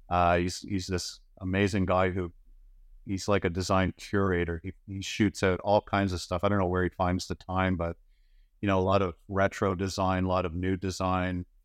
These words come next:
Um, but I'm getting also influence from and, and aware of people in, in Asia and South Korea and Taiwan and so forth like this.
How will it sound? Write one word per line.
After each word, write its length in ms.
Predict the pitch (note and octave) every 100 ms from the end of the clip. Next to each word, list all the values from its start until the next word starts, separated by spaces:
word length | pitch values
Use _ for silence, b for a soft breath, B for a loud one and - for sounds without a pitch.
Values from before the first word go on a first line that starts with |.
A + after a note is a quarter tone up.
| _ _ _ _ _
Um, 720 | F2+ F2+ F2+ F2+ F2+ F2+ E2+ E2 _ _ -
but 100 | G2+
I'm 140 | G#2+
getting 280 | A2 A#2 A2
also 360 | G2+ G2+ G2+
influence 680 | G2 G2 - G2 F#2+ F#2 - - - _ -
from 540 | F#2 F#2 F2+ F2+ F2+ -
and, 180 | F#2+ F2+ -
and 120 | F#2
aware 360 | F2 F#2 F#2
of 140 | F#2 -
people 340 | - - F#2+
in, 220 | F2+ F2 E2+
in 180 | F#2+ F2+
Asia 340 | F#2+ G#2 -
and 160 | F2+ E2+
South 240 | - F#2+ - -
Korea 420 | F2+ F#2 G2 F#2+
and 160 | E2 -
Taiwan 500 | F2 F2 E2+ F#2+ G2+
and 140 | F#2
so 260 | - F#2 -
forth 180 | - E2+ -
like 180 | E2+ -
this. 320 | F2+ E2+ -